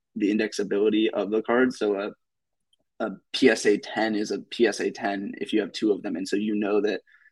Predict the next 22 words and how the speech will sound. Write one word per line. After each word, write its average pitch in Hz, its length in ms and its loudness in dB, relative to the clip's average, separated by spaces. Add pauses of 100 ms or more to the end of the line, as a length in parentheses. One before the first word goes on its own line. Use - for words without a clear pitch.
(140)
the 104 60 -6
price 110 380 4
should 113 360 4
be 107 140 2
relatively 107 540 -2
the 98 100 -6
same 104 560 -6
across 107 340 -2
those 120 240 0
two. 143 280 0 (480)
And 117 160 4
that 120 160 8
allows 110 420 2
for 107 120 -8
a 101 60 -4
lot 101 240 0
of 104 80 -8
other 104 140 -6
businesses 101 600 -10
to 104 100 -12
build 104 260 -6
on. - 240 -14